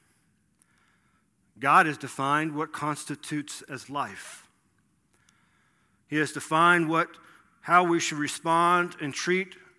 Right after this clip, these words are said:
individuals who are in positions of power. He has defined people as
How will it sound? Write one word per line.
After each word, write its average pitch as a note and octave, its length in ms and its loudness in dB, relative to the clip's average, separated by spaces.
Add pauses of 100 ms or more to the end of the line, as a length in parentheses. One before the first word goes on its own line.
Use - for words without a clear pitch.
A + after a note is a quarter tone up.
(200)
individuals F3 600 0
who E3 120 -4
are D#3 140 4
in D3+ 80 -2
positions F3+ 680 -4
of D#3+ 120 -14
power. G2+ 460 -12 (1400)
He F3 120 0
has G3 100 2
defined F#3 500 2
people A#3 560 -8
as E3 160 -14